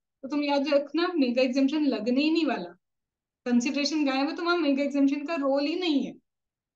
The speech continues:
क्योंकि जैसे ही consideration गायब होता है business compulsory हो जाता है वहां। तो तीन liner concept बोलते हैं, एक तो consideration जिंदगी में तो सब भूल जाओ,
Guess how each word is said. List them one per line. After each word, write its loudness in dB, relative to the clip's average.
क्योंकि -4
जैसे 0
ही 0
consideration -2
गायब -4
होता -8
है -10
business 0
compulsory -2
हो -2
जाता -12
है -12
वहां। -16
तो 0
तीन 6
liner 2
concept 4
बोलते -2
हैं, -8
एक 4
तो -2
consideration 2
जिंदगी 2
में 2
तो -6
सब -4
भूल -8
जाओ, -16